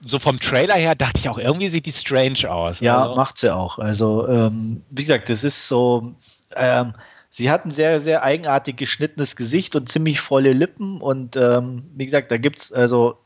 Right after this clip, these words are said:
Speaker 2: extrem, ähm, unvorteilhafte Fotos von ihr,
Speaker 1: <laughs>
Speaker 2: aber auch, äh, e-, echt tolle, muss man wirklich
Speaker 1: Mhm.
Speaker 2: sagen. Also, ähm, ist ganz
Speaker 1: Okay.
Speaker 2: unterschiedlich.
Speaker 1: Okay.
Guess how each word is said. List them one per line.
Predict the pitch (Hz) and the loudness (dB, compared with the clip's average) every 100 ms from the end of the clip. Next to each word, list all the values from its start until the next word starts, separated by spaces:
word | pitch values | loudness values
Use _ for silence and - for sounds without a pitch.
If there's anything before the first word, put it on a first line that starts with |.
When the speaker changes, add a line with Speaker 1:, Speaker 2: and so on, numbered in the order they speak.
| _ | _
Speaker 2:
extrem, | 135 113 - 113 139 151 135 - - | -10 -10 -8 2 2 2 -6 -16 -4
ähm, | 139 131 127 123 120 - _ _ _ | 2 4 2 0 -8 -14 _ _ _
unvorteilhafte | - 170 - 117 110 113 107 107 - 123 | 0 0 2 2 2 2 2 2 -2 -8
Fotos | - 120 117 131 113 | -4 -2 0 0 -2
von | - 120 | -2 -2
ihr, | 117 135 175 - - 208 | 0 -2 -2 -4 -6 -6
Speaker 1:
<laughs> | - - | -6 -6
Speaker 2:
aber | 123 131 156 | 0 2 2
auch, | 143 160 156 - 143 139 139 - - | 2 0 -2 -2 2 2 0 -4 -10
äh, | |
e-, | 135 | -8
echt | - 143 - | -2 -2 -2
tolle, | - 135 127 85 113 | -2 2 2 0 -6
muss | 107 110 | -10 -8
man | 117 110 | -6 -4
wirklich | 117 120 | -4 -4
Speaker 1:
Mhm. | 82 | -2
Speaker 2:
sagen. | 123 123 101 | -2 -2 -4
Also, | 98 104 98 107 _ - | -8 -8 -8 -10 _ -12
ähm, | 113 104 101 98 - _ | -8 -8 -10 -18 -20 _
ist | - - | -14 -2
ganz | 131 123 | -2 -2
Speaker 1:
Okay. | 117 | -6
Speaker 2:
unterschiedlich. | 113 95 - 101 95 95 - _ - | -6 -4 -4 -8 -12 -12 -16 _ -12
Speaker 1:
Okay. | 139 - 131 | -10 -4 -4